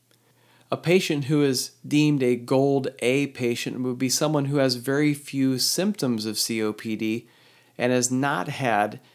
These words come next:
an exacerbation that's led to a hospital admission in the last year.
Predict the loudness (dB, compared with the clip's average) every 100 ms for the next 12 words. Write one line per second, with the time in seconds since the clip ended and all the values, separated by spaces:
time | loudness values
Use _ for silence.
0 | _ -2 0 2 4 4 0 0 2 2
1 | 0 -2 -2 -4 -4 -4 -2 0 0 -2
2 | -2 -2 -2 0 0 0 -2 -2 0 -2
3 | -2 -2 -4 -4 -4 -2 -2 -2 -6 -8
4 | -2 -2 -2